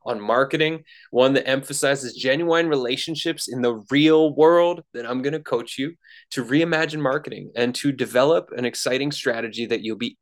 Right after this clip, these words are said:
eager to implement in your business. This is gonna be stuff that you're probably not hearing in too many other places. And I'm gonna break it down. I'm gonna make it very grounded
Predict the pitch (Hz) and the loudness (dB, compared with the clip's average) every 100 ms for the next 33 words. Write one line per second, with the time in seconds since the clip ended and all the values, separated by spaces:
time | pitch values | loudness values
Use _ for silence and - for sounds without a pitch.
0 | - 156 147 147 151 135 131 127 120 110 | -6 -4 0 0 -2 -6 -6 -6 -4 -4
1 | 107 117 113 107 110 101 98 - - 147 | -4 -6 -6 -2 -2 -2 -8 -10 -4 -2
2 | 147 208 202 277 277 262 - 131 135 - | -2 -4 -2 0 0 0 0 2 2 0
3 | 120 113 - - - - - 151 - 185 | 0 0 -2 -12 -20 -14 -2 -2 2 2
4 | 208 214 185 180 165 147 139 131 127 127 | 4 2 0 2 0 -2 -6 -8 -6 -8
5 | 113 - 139 127 123 120 117 - 117 113 | -8 -4 -2 0 0 0 -2 -4 -4 -4
6 | - 113 - - - - 139 165 160 180 | -6 -10 -12 -18 -18 -4 0 0 4 2
7 | 185 165 143 147 147 147 _ _ _ 110 | 2 -2 0 0 0 -4 _ _ _ -8
8 | 113 117 117 120 143 135 113 131 139 147 | -4 -2 0 2 0 0 0 2 2 4
9 | 143 151 | 2 2